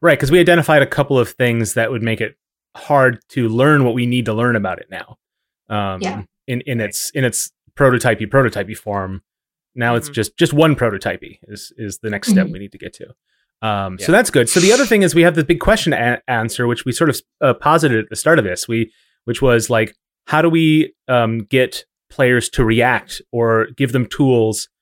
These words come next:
Speaker 1: to make fun the learning of what other people's roles are,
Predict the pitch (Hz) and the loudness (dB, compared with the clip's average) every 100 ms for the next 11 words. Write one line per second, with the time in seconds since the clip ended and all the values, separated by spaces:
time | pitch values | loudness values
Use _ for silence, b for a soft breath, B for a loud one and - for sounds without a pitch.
0 | _ _ - 139 131 131 - 185 120 95 | _ _ -6 0 0 0 0 0 2 -2
1 | 123 - _ - 135 131 147 170 143 135 | -6 -10 _ -2 2 4 6 6 4 2
2 | 117 123 120 113 - 113 104 101 107 110 | 2 2 2 0 -4 -6 -4 -4 -4 -4
3 | - - | -10 -14